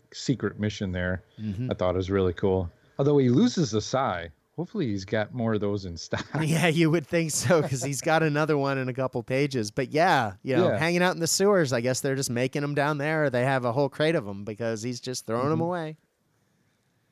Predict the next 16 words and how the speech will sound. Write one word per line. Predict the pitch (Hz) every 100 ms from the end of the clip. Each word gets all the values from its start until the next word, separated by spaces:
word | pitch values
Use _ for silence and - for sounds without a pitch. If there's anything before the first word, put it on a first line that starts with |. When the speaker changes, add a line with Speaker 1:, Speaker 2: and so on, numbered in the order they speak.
| _ _ -
Speaker 1:
Yep, | 113 113
and | 117
I | 107 113
like, | 120 120
uh, | 123 120 117 117 117 -
that | - 110 -
Shredder's | - 123 120 120
still | - 113
trying | - 120
to | 120
work | 120 117
on | 120
his | 117 120
pyramid | - 147 120 110
scheme | - 123 113
here. | 107 123